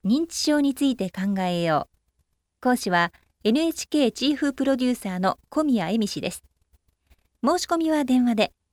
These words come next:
本庁舎二階、高齢者サービス課、高齢者相談係、電話五二七三の四五九三番へどうぞ。先着順です。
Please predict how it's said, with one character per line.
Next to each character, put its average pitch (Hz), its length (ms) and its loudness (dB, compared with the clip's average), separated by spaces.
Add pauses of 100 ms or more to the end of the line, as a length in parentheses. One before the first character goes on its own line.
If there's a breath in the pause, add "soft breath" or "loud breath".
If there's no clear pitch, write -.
(220)
本 254 180 2
庁 254 160 0
舎 202 160 -2
二 175 140 -4
階、 180 260 -2 (100)
高 277 180 2
齢 262 180 2
者 180 180 -4
サ 226 160 -6
ー 262 60 0
ビ 247 100 -2
ス - 160 -10
課、 208 240 0 (120)
高 285 180 0
齢 277 180 2
者 185 180 -6
相 277 220 0
談 254 180 2
係、 190 380 -4 (400)
電 202 220 0
話 190 240 0
五 220 160 2
二 220 180 0
七 190 220 -2
三 196 260 -4
の 190 240 0
四 220 180 0
五 196 200 0
九 277 180 0
三 311 240 -4
番 269 240 0
へ 262 80 0
ど 214 140 -2
う 196 80 -4
ぞ。 - 140 2 (300)
先 214 220 -2
着 202 200 -4
順 196 200 -4
で 202 140 -2
す。 - 120 -12